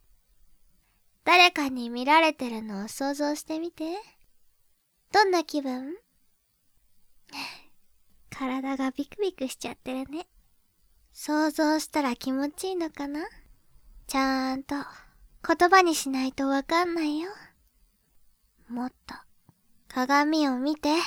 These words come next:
目をそらしちゃダメだよ。<laughs> 恥ずかしいのに感じてますっ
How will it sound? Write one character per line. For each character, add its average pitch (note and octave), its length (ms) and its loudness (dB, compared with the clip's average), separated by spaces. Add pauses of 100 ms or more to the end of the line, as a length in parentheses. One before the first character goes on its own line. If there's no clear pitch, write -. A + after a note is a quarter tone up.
(720)
目 C4 300 -8
を B3 60 -8
そ A#3+ 180 -10
ら B3 180 -6
し - 60 -6
ち - 140 -8
ゃ - 20 -12
ダ G#3+ 160 -8
メ D#4 160 -8
だ F#4+ 120 -8
よ。 A#3+ 220 -10 (1400)
<laughs> E4+ 80 -8 (1800)
恥 C4+ 260 -4
ず D4 140 -2
か D4+ 220 0
し D4+ 280 0
い C#4+ 40 -2
の B3 160 -4
に G#3+ 180 -12
感 C4+ 360 -4
じ D4+ 140 -4
て D#4 200 -4
ま F4 260 -4
す A4+ 180 -6
っ B4+ 60 -20